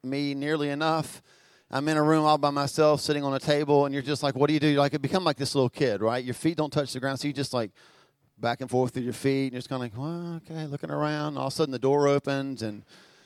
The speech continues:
in walks, uh, this grandma.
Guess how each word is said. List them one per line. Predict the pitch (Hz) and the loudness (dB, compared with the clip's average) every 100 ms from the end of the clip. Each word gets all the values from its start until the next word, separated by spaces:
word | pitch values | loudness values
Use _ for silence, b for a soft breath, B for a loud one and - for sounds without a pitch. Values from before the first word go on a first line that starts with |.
| b b b b b b b _ _ _ | b b b b b b b _ _ _
in | 143 147 | -8 2
walks, | 147 143 - - | 4 4 0 0
uh, | 139 123 123 - | 2 2 0 -4
this | 139 127 - 104 - _ - | -4 -2 -4 -8 -10 _ -6
grandma. | 131 185 143 104 | -4 -2 -4 -6